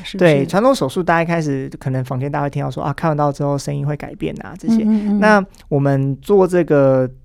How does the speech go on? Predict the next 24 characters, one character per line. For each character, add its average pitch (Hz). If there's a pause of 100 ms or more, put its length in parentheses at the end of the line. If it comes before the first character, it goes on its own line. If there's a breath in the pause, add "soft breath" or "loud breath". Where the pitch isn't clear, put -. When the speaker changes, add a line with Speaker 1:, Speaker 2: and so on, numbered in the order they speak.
(160)
Speaker 1:
消 202
融。 196
Speaker 2:
消 175
融 180
其 -
实 175
完-， 165 (300)
你 151
要 190
说 254
完 165
全 151
不 143
会 180
吗？ 151
还 143
是 226
有， 156 (300 loud breath)
但 202 (180 soft breath)
我 165
们 143
有 156
几 -
个， -